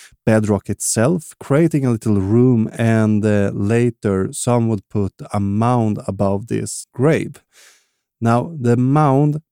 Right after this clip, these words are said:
would later evolve into what we know as a mastaba, and this is the Arabic word for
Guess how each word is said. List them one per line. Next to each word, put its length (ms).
would 220
later 600
evolve 600
into 400
what 240
we 60
know 600
as 400
a 180
mastaba, 760
and 120
this 160
is 340
the 480
Arabic 520
word 360
for 360